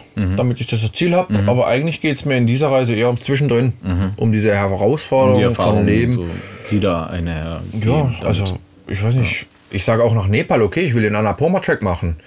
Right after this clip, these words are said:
Speaker 1: Mhm.
Speaker 2: Okay, alles klar, danach will ich nach Nagaland, aber das ist ja wohl eher nur dieses menschliche, kontrollierte, du musst irgendwas wissen, wo du hingehst und
Speaker 1: Mhm.
Speaker 2: dass du nicht verloren bist unterwegs.
Speaker 1: Mhm.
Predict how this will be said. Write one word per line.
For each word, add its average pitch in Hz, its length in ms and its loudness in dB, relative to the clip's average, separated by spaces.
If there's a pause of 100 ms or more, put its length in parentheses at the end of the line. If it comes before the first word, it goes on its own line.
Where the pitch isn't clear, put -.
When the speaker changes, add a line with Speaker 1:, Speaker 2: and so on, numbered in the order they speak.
Speaker 1:
Mhm. 90 260 -6
Speaker 2:
Okay, 120 300 0
alles 107 260 0
klar, 117 200 4
danach 107 360 0
will 117 100 2
ich 104 80 0
nach 101 160 0
Nagaland, 107 640 2
aber 101 200 0
das 101 180 -2
ist 123 140 -2
ja 92 180 0
wohl 95 180 0
eher 110 140 2
nur 110 200 2
dieses 104 500 0 (800)
menschliche, 107 1080 2
kontrollierte, 107 760 2
du 104 100 2
musst 107 260 0
irgendwas 104 440 2
wissen, 120 260 0
wo 98 60 0
du 90 100 2
hingehst 95 640 0
und 98 100 -2
Speaker 1:
Mhm. 101 40 0
Speaker 2:
dass 98 200 2
du 101 60 0
nicht 95 200 0
verloren 95 420 2
bist 95 160 -2
unterwegs. 92 640 0
Speaker 1:
Mhm. - 40 -12